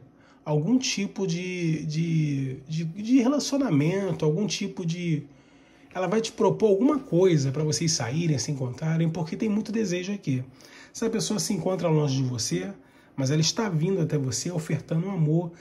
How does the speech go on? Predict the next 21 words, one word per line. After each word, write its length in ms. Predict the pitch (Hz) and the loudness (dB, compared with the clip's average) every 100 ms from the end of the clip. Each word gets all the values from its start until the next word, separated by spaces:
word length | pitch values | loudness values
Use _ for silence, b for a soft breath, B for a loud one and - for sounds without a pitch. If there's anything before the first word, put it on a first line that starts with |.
| B B | B B
se 200 | - 226 | -4 -2
comunicando, 960 | - 190 170 151 131 165 180 175 170 165 B B | 0 0 2 0 0 -4 -2 0 -2 -4 B B
trazendo 360 | - 175 160 196 | 0 2 4 2
uma 160 | 190 | 2
notícia 400 | 180 165 196 170 | 0 0 0 0
importante 720 | 208 165 220 156 - 196 190 170 | 0 2 0 -2 -2 -2 0 -2
de 60 | |
uma 140 | 185 170 | -2 0
decisão 480 | 165 - 147 156 | 0 2 2 2
que 80 | 156 | 2
ela 100 | 160 | 0
tenha 160 | 147 151 | 0 -2
tomado. 480 | 147 147 123 117 - B B B | 0 0 0 -4 -12 B B B
Uma 140 | 147 151 | 0 2
decisão 440 | 170 - 151 190 | 4 2 0 0
que 80 | 180 | -2
vai 100 | 190 | -4
trazer 300 | 185 170 170 | -4 -2 -2
mu-, 300 | 196 254 254 | 2 2 2
mudanças, 920 | 196 226 180 196 240 208 - 127 - | 0 -2 4 6 6 4 -2 -4 -4
tá? 260 | 160 165 | -4 -4